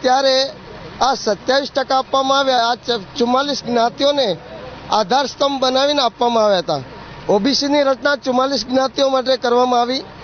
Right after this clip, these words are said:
પરંતુ ધીમે ધીમે એમના સમૃદ્ધ સમાજોને ઉમેરવામાં આવ્યા અને એકસો સેતાલીસ જ્ઞાતિઓ ઉમેરવામાં આવી, જેથી મૂળ હેતુ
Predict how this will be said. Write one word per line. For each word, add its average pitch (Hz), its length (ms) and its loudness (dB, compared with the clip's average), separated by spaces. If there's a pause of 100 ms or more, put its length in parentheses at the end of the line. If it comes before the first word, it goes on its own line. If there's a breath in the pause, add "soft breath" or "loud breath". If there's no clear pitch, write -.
(360)
પરંતુ 262 420 2
ધીમે 214 300 2
ધીમે 262 260 2
એમના 254 320 2 (600)
સમૃદ્ધ 220 520 0
સમાજોને 262 560 2
ઉમેરવામાં 240 580 4
આવ્યા 165 260 2 (480)
અને 247 180 2
એકસો 240 280 0
સેતાલીસ 269 680 0
જ્ઞાતિઓ 262 460 0
ઉમેરવામાં 262 520 2
આવી, 240 240 -2 (540)
જેથી 247 320 0 (120)
મૂળ 311 220 2
હેતુ 277 360 2